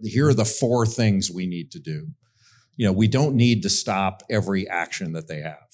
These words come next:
And we don't need to get bogged down in those, those details. If we take away this pass, this entry pass, and ma-, and push it out two feet, or if we can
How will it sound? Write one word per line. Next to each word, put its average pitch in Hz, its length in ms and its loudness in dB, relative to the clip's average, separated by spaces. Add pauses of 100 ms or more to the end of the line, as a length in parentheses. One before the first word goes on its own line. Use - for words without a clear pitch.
(320)
And 95 200 0
we 95 100 0
don't 107 160 4
need 101 120 2
to 95 60 -4
get 90 220 -4
bogged 87 320 -4
down 87 320 -6
in 82 100 -6
those, 82 360 -8
those 90 240 -4
details. 92 640 -2 (320)
If 104 160 -2
we 117 140 6
take 117 260 2
away 98 600 4
this 98 280 2
pass, 87 500 -2
this 95 280 2
entry 101 320 2
pass, 80 360 -2
and 90 100 -6
ma-, 92 80 -2
and 90 340 -4
push 110 240 2
it 95 80 2
out 87 380 -2
two 107 160 2
feet, 78 360 -4 (460)
or 101 160 2
if 98 140 2
we 113 140 4
can 101 360 2